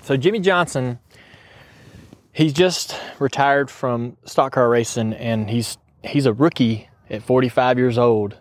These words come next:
trying to go into IndyCar. I talked about that transition from, from one tri-, one type of racing to another and how hard it is. He won seven championships in our sport. Him, my dad, and Richard Petty, the only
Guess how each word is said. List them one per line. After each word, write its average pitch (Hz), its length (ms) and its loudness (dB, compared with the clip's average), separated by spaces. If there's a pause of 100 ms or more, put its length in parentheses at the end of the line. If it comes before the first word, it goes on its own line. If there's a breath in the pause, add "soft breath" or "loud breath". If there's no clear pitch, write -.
trying 120 320 0
to 113 60 -2
go 113 200 2
into 110 160 -2
IndyCar. 117 360 -2
I 107 80 0
talked 131 260 0
about 117 240 0
that 110 140 -4
transition 117 600 0
from, 113 360 -2 (100)
from 110 440 -4
one 131 340 0
tri-, 135 240 -2
one 127 200 0
type 131 200 0
of 120 60 2
racing 120 260 0
to 120 100 -2
another 127 260 2
and 113 80 -2
how 113 120 -2
hard 127 220 2
it 113 60 -2
is. 110 300 -4 (840 loud breath)
He 139 120 2
won 139 240 2
seven 135 340 0
championships 135 800 -2 (680)
in 131 100 -6
our 131 160 2
sport. 131 400 0 (880)
Him, 135 440 -2
my 123 60 -2
dad, 127 300 4
and 123 80 -6
Richard 127 220 -6
Petty, 131 200 2
the 117 80 -2
only 123 200 -4